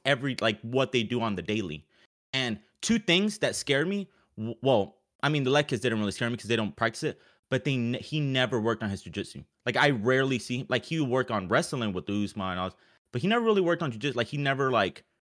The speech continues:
put on the gi and, like, "All right, let's, let's roll." Uh, which is scary going up against the artist that is Charles Oliveira. But yeah, no, th-, he, and he, even he says it. Uh, Whitman says it. Their, their training partners say, like, he doesn't work on the leg. Like, they never strap on the little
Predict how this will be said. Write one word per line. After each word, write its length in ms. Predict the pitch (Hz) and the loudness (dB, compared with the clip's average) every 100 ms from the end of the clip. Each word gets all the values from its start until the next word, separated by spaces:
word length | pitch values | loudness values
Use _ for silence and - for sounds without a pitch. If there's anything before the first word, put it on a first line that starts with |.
| _ - | _ 0
put 100 | 165 | 2
on 140 | 139 | 2
the 60 | 120 | 0
gi 260 | 117 107 | 0 0
and, 100 | 95 | 0
like, 220 | 92 87 - | -4 -4 2
"All 80 | 107 | 2
right, 220 | 95 - | 2 0
let's, 320 | 101 92 - | -2 -2 -4
let's 200 | 95 90 | -6 -4
roll." 340 | 101 82 73 _ _ _ _ _ - | -2 -2 -4 _ _ _ _ _ 2
Uh, 300 | 107 101 85 | 4 4 2
which 200 | 110 - | 0 -2
is 80 | 107 | -2
scary 360 | - 185 113 | 2 4 4
going 260 | 95 110 101 | 0 0 0
up 100 | 90 | -2
against 380 | 92 101 85 - - | -2 -4 -6 -14 -6
the 100 | 90 - _ _ | -6 -6 _ _
artist 440 | 95 107 107 101 - | 2 4 4 -2 0
that 180 | 101 95 | 0 2
is 320 | 92 87 - | -2 -6 -14
Charles 260 | - 110 98 | -6 -4 -2
Oliveira. 400 | 95 95 127 87 - _ _ | -2 0 -2 -4 -12 _ _
But 100 | - | 2
yeah, 140 | 247 165 | 4 6
no, 240 | 202 123 | 4 2
th-, 280 | - 180 - | 2 -2 -2
he, 60 | - | 0
and 100 | 202 | 2
he, 100 | 226 | 2
even 140 | 214 | 2
he 200 | 160 240 | 0 -2
says 280 | 262 131 92 | 0 2 2
it. 220 | 98 98 - _ _ _ | 0 -2 -6 _ _ _
Uh, 360 | 127 127 120 110 - | 4 6 6 4 2
Whitman 440 | 131 196 131 117 | 4 6 6 0
says 300 | 107 110 98 | 0 0 0
it. 280 | 104 104 - _ _ _ - | 0 0 -2 _ _ _ 0
Their, 320 | 117 107 - _ - | 2 2 -2 _ 2
their 220 | 117 104 - | 4 4 -2
training 340 | - 151 175 139 | -4 -2 0 -2
partners 300 | 123 104 - | -2 -2 -2
say, 100 | 107 | -2
like, 200 | 104 - | -2 -2
he 100 | 165 | -2
doesn't 320 | 165 165 135 | -2 0 -2
work 200 | 120 139 | -2 -2
on 120 | 120 | -2
the 60 | 107 | -2
leg. 160 | 139 135 | -2 0
Like, 220 | 127 - | -2 0
they 140 | 160 156 | 0 2
never 320 | 156 151 147 | 2 2 0
strap 380 | - 139 131 - | -2 0 0 0
on 260 | 131 131 | 0 0
the 80 | 110 | -2
little 380 | 120 123 104 | 0 0 0